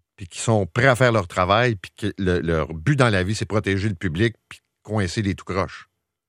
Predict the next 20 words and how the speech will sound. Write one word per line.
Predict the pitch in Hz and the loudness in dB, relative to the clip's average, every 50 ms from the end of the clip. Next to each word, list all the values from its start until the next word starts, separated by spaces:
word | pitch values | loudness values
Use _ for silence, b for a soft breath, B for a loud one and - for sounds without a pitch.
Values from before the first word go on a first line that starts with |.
| _ _ _ _ _ _ _ _ _ _ _ _ _ _ _ _ _ _ _ _ _ _ _ _ _ _ _ _ _ _ _ _ _ | _ _ _ _ _ _ _ _ _ _ _ _ _ _ _ _ _ _ _ _ _ _ _ _ _ _ _ _ _ _ _ _ _
Mais | 73 78 76 | -20 -20 -16
des | - 80 85 80 | -12 -10 -10 -10
fois, | - - 113 139 175 170 | -6 -2 0 0 0 2
là, | 139 131 139 147 | 0 0 -2 -2
tu | - - - | -4 -10 -18
te | - _ | -20 _
dis, | - 78 85 85 - - - | -18 -16 -14 -16 -16 -18 -12
coudonc, | - 104 110 127 131 127 | -6 -2 -2 0 -2 -2
il | 87 76 | -4 -6
y | |
a | 85 | -4
des | 80 104 101 92 | -2 -2 -2 -2
ripoux. | 78 90 85 - 151 160 147 120 _ _ _ _ _ _ _ _ _ _ _ _ _ _ _ _ _ _ _ _ _ _ _ _ _ _ _ | -4 -6 -8 -8 -8 -10 -10 -12 _ _ _ _ _ _ _ _ _ _ _ _ _ _ _ _ _ _ _ _ _ _ _ _ _ _ _
Ou | 117 110 | -4 2
il | 107 | 2
y | 120 | 2
a | |
des | 104 104 110 104 | 4 4 2 2
gens | 101 113 135 151 151 | 2 2 2 2 0
qui | 120 - - - 120 120 127 127 - | -2 -6 -6 -4 -4 -4 -4 -6 -8